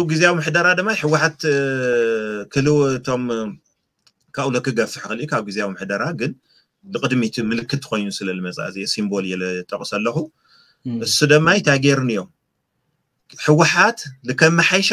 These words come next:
Speaker 1: ተስፋ ሂብዎም እኒኦ ማለት እዩ።
Speaker 2: ንከመሓይሻ?
Speaker 1: ንከም ምዕራባውያን። ስለዚ ኣይዲዮሎጂካል ክስታዩ ሃርድ ላይነር የኾነ ሓድሽ ና ምስታ-፣ ርእዮተ ዓለማዊ ልለዎ ርክብ፣ ኢሞሽናል ርክብ ይኹን ኩሉ ነገሩ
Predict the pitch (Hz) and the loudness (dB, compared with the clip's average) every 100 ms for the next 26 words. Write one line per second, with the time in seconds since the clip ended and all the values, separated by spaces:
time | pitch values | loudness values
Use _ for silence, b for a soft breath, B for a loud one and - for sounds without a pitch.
0 | 214 180 165 175 180 175 160 139 202 160 | 2 4 2 2 2 2 2 2 0 -2
1 | - - _ _ _ _ _ _ _ _ | -8 -14 _ _ _ _ _ _ _ _
2 | _ 127 117 135 123 117 110 117 - 135 | _ -6 0 0 0 -2 -6 -8 -2 0
3 | 120 120 120 110 92 85 _ _ _ _ | 4 4 4 0 -4 -10 _ _ _ _
4 | _ _ _ - 143 160 208 135 135 151 | _ _ _ 2 4 6 6 4 4 2
5 | 147 - 147 135 147 147 165 180 160 208 | 0 0 0 0 -2 0 2 2 2 -2
6 | - 151 147 147 139 135 117 117 123 151 | 0 0 2 2 4 2 0 -2 -2 -2
7 | 139 269 - 120 135 131 - _ _ _ | -2 -4 -2 -2 0 -6 -10 _ _ _
8 | _ _ 107 120 113 104 101 98 107 - | _ _ 2 4 4 2 0 -4 -6 -4
9 | 85 107 107 101 113 120 127 117 120 117 | -2 -2 -2 -2 -2 -2 0 0 0 -2
10 | 113 113 113 113 113 127 131 143 208 - | -2 -2 -2 0 0 -2 -2 -4 -4 -8
11 | _ _ 113 120 113 117 117 120 - 131 | _ _ -10 -6 -4 -2 -2 -4 -6 -4
12 | 120 131 131 160 123 113 117 | -4 -6 -2 0 0 0 0